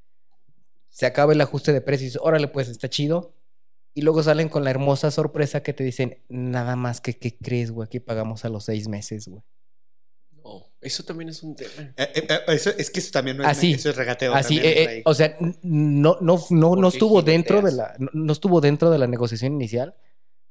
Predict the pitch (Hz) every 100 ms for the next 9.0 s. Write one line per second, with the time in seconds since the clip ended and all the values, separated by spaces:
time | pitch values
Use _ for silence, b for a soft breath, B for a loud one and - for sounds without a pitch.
0 | - - 131 147 151 220 190 131 120 131
1 | 120 127 - 143 - 160 151 147 170 -
2 | - 120 127 147 170 135 123 123 147 123
3 | 127 127 - 127 120 131 110 - - 139
4 | - 131 131 123 131 127 127 127 131 131
5 | 147 - 190 190 175 190 165 175 156 131
6 | 135 143 147 151 202 185 175 147 135 135
7 | 143 - 127 117 - 226 185 208 214 -
8 | 113 104 - 147 147 147 135 - 113